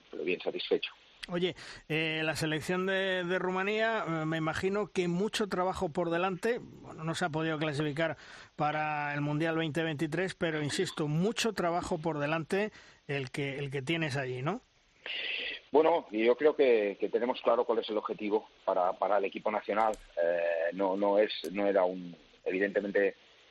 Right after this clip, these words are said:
Speaker 1: sí se presenta perfecto, pero para nosotros el objetivo está puesto claramente en, en meternos en, en una fase final de, de un campeonato que, que tiene que ser el campeonato de Europa, ¿no? Del, del año del veinticuatro. Eh,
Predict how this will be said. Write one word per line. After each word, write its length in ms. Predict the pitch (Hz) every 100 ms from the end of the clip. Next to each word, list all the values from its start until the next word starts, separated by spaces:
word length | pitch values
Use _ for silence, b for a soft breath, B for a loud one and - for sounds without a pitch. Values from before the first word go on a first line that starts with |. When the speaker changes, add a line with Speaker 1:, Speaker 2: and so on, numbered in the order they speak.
| b
Speaker 1:
sí 140 | - 101
se 100 | 107
presenta 380 | 90 101 92
perfecto, 560 | 92 - 107 101 123 120
pero 220 | 107 95
para 180 | 95 95
nosotros 320 | 95 98 92
el 80 | 104
objetivo 320 | 92 98 95
está 160 | 95 95
puesto 400 | 87 - 95 90
claramente 520 | - 87 87 87 92
en, 140 | 90 - -
en 160 | - -
meternos 400 | - 78 76 -
en, 100 | 78 78 - _ _ b b b
en 140 | - 95
una 180 | 110 110
fase 260 | 120 120
final 380 | 101 98 120 104
de, 220 | 95 90
de 120 | 87 92
un 120 | 95
campeonato 680 | 95 92 92 98 95 120 113
que, 200 | 98 87
que 120 | 82
tiene 220 | 82 95
que 80 | -
ser 140 | - 90
el 60 |
campeonato 380 | 92 87 87 87
de 80 | 85
Europa, 360 | 85 107 98 90
¿no? 180 | 101 90
Del, 360 | 82 82 80 78 _
del 120 | 82 82
año 200 | 80 76
del 120 | 85
veinticuatro. 600 | 87 82 95 95 - 73 B B B B -
Eh, 840 | 80 80 80 80 78 78 76